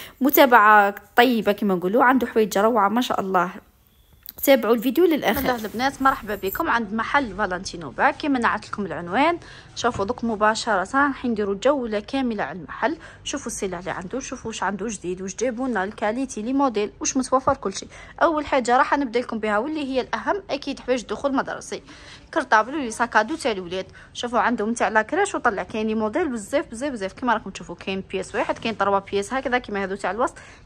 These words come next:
كاين بزاف الانواع. كاين ساكادو هكذا، هذو يط-، يصلحوا البنات ويصلحوا الدراري تاع الصيام ولا تاع الليسي ولا ميم اللي يحبوا يهزوهم هكذا للرحلات، راه متوفرين. كاين كاليتي زوج انواع، كاين هكذا ميتين وستين وكاين هذا نورمالمون ثمانية وعشرين.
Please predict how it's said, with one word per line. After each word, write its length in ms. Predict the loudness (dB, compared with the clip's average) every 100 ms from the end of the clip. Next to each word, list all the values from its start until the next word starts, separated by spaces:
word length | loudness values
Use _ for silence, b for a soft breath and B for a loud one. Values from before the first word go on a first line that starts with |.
| -2
كاين 140 | 0
بزاف 200 | 0 -2
الانواع. 340 | -4 -6 -4 -6 -14 -20 -20 -20 -20 -20 B B -4
كاين 180 | 0 0
ساكادو 420 | 0 0 0 0
هكذا، 280 | -6 -6 -4
هذو 360 | 0 2 0
يط-، 240 | 2 2 0
يصلحوا 380 | -2 -6 -4 -6
البنات 360 | -2 -2 0
ويصلحوا 340 | -2 0 -2 -2
الدراري 280 | 0 -2
تاع 140 | -2 -6
الصيام 440 | -6 -6 -2 0
ولا 100 | 0
تاع 140 | 0 -2
الليسي 440 | -2 -6 -4 -2
ولا 180 | 0 0
ميم 260 | 0 -2
اللي 140 | -2 -4 B B B -4
يحبوا 320 | -4 2 2
يهزوهم 400 | 2 0 2 2
هكذا 220 | 0 0
للرحلات، 580 | 0 0 0 2 2 4
راه 100 | 2
متوفرين. 500 | 2 -4 -6 -6 -8 B B -4
كاين 220 | 0 0
كاليتي 600 | 2 2 2 -2 2 2
زوج 200 | 2 0
انواع، 220 | 0 -2 0
كاين 240 | 0 0
هكذا 220 | 0 0
ميتين 280 | 0 0 0
وستين 400 | -2 -2 0 0 -2 B B -6
وكاين 300 | 0 2 2
هذا 180 | 0
نورمالمون 420 | 0 0 0 -2 -4
ثمانية 340 | -4 -2 0
وعشرين. 320 | 0 -2 -6